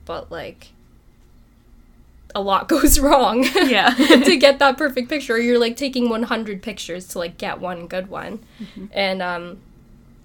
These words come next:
Speaker 1: she was saying, like, she woke up, I guess maybe she didn't sleep well, and, like, her face was, like, really puffy or something. And she was like, "Yeah, so I, like, smoothed over my face,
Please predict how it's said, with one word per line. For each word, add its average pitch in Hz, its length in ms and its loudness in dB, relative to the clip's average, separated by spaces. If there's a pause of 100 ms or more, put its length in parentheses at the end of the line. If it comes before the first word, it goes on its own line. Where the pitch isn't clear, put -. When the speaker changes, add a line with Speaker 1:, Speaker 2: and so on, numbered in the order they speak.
(200)
Speaker 1:
she - 200 -8
was 269 160 -4
saying, 285 240 0
like, 302 160 -4
she - 180 -8
woke 208 380 -10
up, 208 200 -10
I 202 80 -10
guess 208 260 -12
maybe 220 220 -12
she 226 140 -14
didn't 202 260 -14
sleep - 480 -16
well, 185 360 -8
and, 175 160 -14
like, 175 200 -16
her 180 160 -14
face 180 440 -12
was, 190 160 -14
like, 196 160 -12
really 202 280 -10
puffy 202 480 -16
or 220 80 -16
something. 220 600 -14 (440)
And 208 120 -12
she 214 80 -10
was 202 100 -10
like, 202 160 -10
"Yeah, 240 240 0
so 202 180 -8
I, 202 120 -6
like, 196 420 -10 (300)
smoothed 214 840 -8 (120)
over 202 280 -6
my 185 180 -8
face, - 580 -12